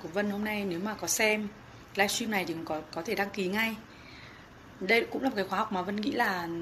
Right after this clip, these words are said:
ừm, chúng ta học làm mẹ ngay từ khi con mình còn chưa ra đời ấy. Nó sẽ, cái gì học càng sớm ấy, sẽ càng tốt. Vân là, bây giờ Vân học hết tất cả mọi thứ, cái gì Vân học được là Vân đều học. Tức là mình, mình, mình hoàn thiện bản thân.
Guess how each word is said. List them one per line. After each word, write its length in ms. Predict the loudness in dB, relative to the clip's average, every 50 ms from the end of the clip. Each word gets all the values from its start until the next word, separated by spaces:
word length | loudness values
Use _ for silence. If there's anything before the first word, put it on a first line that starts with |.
| -2 -2 -2 -4 -4 -6 -4
ừm, 440 | -4 -2 -2 -2 -2 -4 -4 -2 -4 -4 -6 -10 -16 -10 -8
chúng 180 | -6 -6 -4 -2
ta 100 | 0 0
học 140 | 0 4 4
làm 200 | 4 4 6 6
mẹ 200 | 6 4 6 2
ngay 140 | 0 0 0
từ 120 | 0 -2
khi 140 | -2 -2 -4
con 300 | -2 0 0 2 2 2
mình 140 | 0 0 0
còn 140 | -2 -2
chưa 160 | 2 2 4 4
ra 160 | 4 4 4
đời 260 | 4 4 4 6 4
ấy. 120 | 4 2 0 -4 -10 -12 -10 -8 -8 -8 -8 -6
Nó 140 | -4 -4 0
sẽ, 400 | 2 2 2 2 0 -2 0 0 -2 -2 2
cái 120 | 2 2
gì 120 | 2 2 0
học 160 | -2 -2 0
càng 160 | 2 2 2 2
sớm 320 | -2 -2 0 0 0 0
ấy, 100 | -2 -4 -6
sẽ 140 | -6 -6 -2
càng 220 | 0 0 0 -2 0 2
tốt. 220 | 4 4 4 4 0 -4 -12 -16 -18 -18 -16 -14 -14 -14 -12 -12 -12 -14 -14 -14 0 2
Vân 140 | 2 2
là, 440 | 2 0 0 0 0 0 -2 -4 -6 -6 -8 -2
bây 140 | 0 0 2
giờ 180 | 2 2 2
Vân 160 | 4 2 2 2
học 240 | 0 -4 -8 -8
hết 260 | -2 2 4 4 4 2
tất 100 | 0 -4
cả 80 | -4 -4
mọi 140 | -4 -4 -6 -6
thứ, 100 | -4 -4
cái 100 | -4 -2
gì 160 | -2 -2 0
Vân 140 | 0 0 0
học 200 | 0 -2 -2 -4
được 100 | -4 -4
là 60 | -4
Vân 160 | -4 -2 -2
đều 120 | -2 -2 -4
học. 260 | -6 -8 -10 -10 -10 -12 -16 -18 -20 -20 -20 -18 -18 -18 -18 -16 -10
Tức 100 | -4 0
là 120 | 0 0 0
mình, 460 | 0 -2 -2 -2 -2 -6 -4 -4 -2
mình, 380 | -2 -2 -2 -4 -6 -4 -4 -2
mình 100 | -2 -2
hoàn 220 | -2 -2 -4 -2
thiện 180 | -4 -4 -4 -2
bản 140 | -4 -2
thân. 280 | 0 0 0 0 0